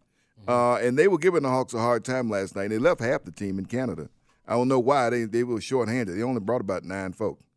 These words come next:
Speaker 2: And they, even with those nine people, they were still beating the Hawks most of the night. Hawks found a way to win this game. Trae Young with thirty-three points. It was big. And one twenty-four, one twenty-two, you just heard Steve Holman,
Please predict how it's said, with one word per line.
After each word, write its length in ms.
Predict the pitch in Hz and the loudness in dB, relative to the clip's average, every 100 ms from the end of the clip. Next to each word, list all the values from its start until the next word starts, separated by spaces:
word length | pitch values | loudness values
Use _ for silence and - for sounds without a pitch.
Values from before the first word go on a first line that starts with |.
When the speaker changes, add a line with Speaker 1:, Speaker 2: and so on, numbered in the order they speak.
| _ _ - | _ _ -6
Speaker 2:
And 220 | 107 120 | -2 0
they, 140 | 135 | 0
even 180 | 160 185 | 0 0
with 100 | 180 | 2
those 200 | 175 180 | 2 2
nine 200 | 170 180 | 2 2
people, 220 | 180 160 | 2 2
they 80 | 156 | 2
were 80 | 165 | 2
still 240 | - 175 | 4 4
beating 300 | 170 165 208 | 4 0 -2
the 80 | 151 | 2
Hawks 240 | 143 143 120 | 2 2 -2
most 200 | 147 135 | -4 -2
of 60 | |
the 80 | 131 | -2
night. 220 | 147 147 - - _ _ | 0 0 -4 -20 _ _
Hawks 240 | 147 147 - | 2 2 0
found 240 | 139 139 | -2 0
a 40 | |
way 140 | 123 127 | 2 2
to 80 | 110 | 0
win 280 | 101 120 | -2 -2
this 180 | 113 104 | -2 -4
game. 240 | 110 104 98 | -4 -4 -4
Trae 260 | 120 120 | -4 -2
Young 200 | 113 110 | 0 -2
with 140 | 98 - | -2 -2
thirty-three 440 | 110 107 104 104 | -4 -4 -8 -8
points. 400 | - 95 90 - _ - - | -6 -6 -6 -10 _ -20 -8
It 80 | |
was 180 | 104 101 | -4 -4
big. 360 | 78 101 95 87 | -2 -2 0 -2
And 160 | 87 | -4
one 180 | 101 131 | -2 -2
twenty-four, 560 | 135 120 117 113 104 101 | -2 -4 -4 -4 -2 0
one 260 | 90 98 | 0 -4
twenty-two, 440 | 92 98 92 90 92 | -6 -8 -8 -8 -10
you 160 | 82 | -8
just 260 | 73 95 92 | -6 -6 -6
heard 220 | 92 90 | -6 -6
Steve 300 | - 95 92 | -6 -6 -4
Holman, 360 | 87 90 87 | -2 -4 -4